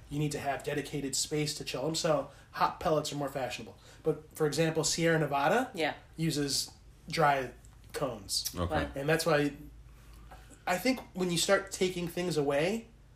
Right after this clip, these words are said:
Speaker 1: from the hop, you lose some sort of the essence of it.
Speaker 2: Yeah.
Speaker 1: And that's why their beers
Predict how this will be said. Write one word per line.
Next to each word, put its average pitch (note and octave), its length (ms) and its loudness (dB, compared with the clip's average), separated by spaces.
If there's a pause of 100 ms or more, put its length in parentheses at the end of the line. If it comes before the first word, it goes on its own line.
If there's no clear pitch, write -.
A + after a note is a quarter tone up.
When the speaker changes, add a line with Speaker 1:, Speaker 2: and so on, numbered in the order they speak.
(260)
Speaker 1:
from D#3+ 320 2
the D3 80 6
hop, D#3+ 340 2
you D3+ 200 0
lose D3 880 2
some D#3 260 2
sort D#3 160 2
of C#3 80 0
the C#3 140 2
essence C#3 280 -4
of A2+ 140 -10
it. A2 100 -14
Speaker 2:
Yeah. D#3 220 2 (140)
Speaker 1:
And D#3+ 120 0
that's E3+ 220 0
why D3+ 220 8
their D#3+ 200 4
beers D3 560 0